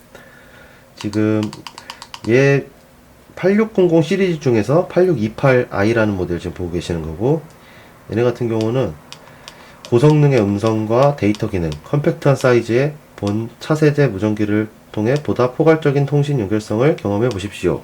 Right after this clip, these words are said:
이렇게 기재가 돼 있어요, 시트에. 일단 시트에 가장 큰 세 가지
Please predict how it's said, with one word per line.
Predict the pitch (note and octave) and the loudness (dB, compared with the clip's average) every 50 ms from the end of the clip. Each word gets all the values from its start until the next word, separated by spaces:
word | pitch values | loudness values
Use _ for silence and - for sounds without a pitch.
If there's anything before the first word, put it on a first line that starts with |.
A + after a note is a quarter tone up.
| - - | -10 -10
이렇게 | E2 G2 F#2 - G2+ F#2+ | -10 -10 -6 -6 -8 -6
기재가 | - - F#2 - G2 F2 F#2 E2+ | -6 -8 -4 -4 -2 -2 -2 -4
돼 | - - F2 F2 | -4 -4 -4 -4
있어요, | F2 - - D2 D2+ D#2 F2 F#2+ F2 D#2 D2 D2+ - | -4 -4 -6 -6 -6 -4 -4 -4 -4 -6 -10 -14 -14
시트에. | - F2 - - - E2 E2 F2+ F2 D2+ - - - - - - - - - - - - - - - - - - - - - | -14 -14 -14 -10 -8 -6 -6 -6 -6 -8 -10 -16 -20 -20 -20 -20 -20 -20 -20 -20 -20 -20 -20 -20 -20 -20 -20 -20 -20 -14 -14
일단 | G#2+ G#2 - A2 G2+ | -10 -4 -2 -2 -2
시트에 | - D3+ D#3 - - E3 D3 C3+ | -2 -4 -4 2 4 4 4 4
가장 | - - G2+ A2+ A#2 A2+ A2 G#2+ | 2 0 0 2 2 2 0 -2
큰 | - - C#3 B2+ B2 A#2+ | -2 -2 0 0 0 -2
세 | - - F3 | 0 0 4
가지 | E3+ F#3 F3 E3+ D#3 D3+ D3 C#3 C3+ C3+ C3 B2 A#2+ A#2+ | 6 6 6 6 2 0 0 0 0 0 0 -2 -2 -6